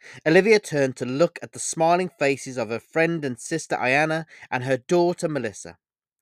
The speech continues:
and then she looked in turn at the proud-looking faces of her fathers, before she turned, smiled, and was taken by the arms of her parents,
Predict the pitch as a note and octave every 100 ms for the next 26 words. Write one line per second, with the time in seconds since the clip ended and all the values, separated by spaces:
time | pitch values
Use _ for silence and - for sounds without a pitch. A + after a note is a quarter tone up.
0 | - - - C#3+ F3 F#3 - E3+ E3+ F#3
1 | C#3 _ _ C3+ B2+ - - G3+ D3+ A2+
2 | G2+ F#2+ A#2+ - - E3+ E3 E3 D#3+ D3+
3 | - C#3+ - D#3 D#3 D3 D#3+ D3+ A#2+ A#2
4 | - - A2+ G#2+ E2 E2+ - _ _ -
5 | _ _ - D3+ D3 C#3 - F3 F3+ F3
6 | F3 - - D#3+ D#3+ E3 E3+ - C3+ C3
7 | - - E3+ - F3+ D3 C3+ - C#3 D3+
8 | D#3 D3+ B2+ B2 - - D#3 D#3+ D#3 -
9 | -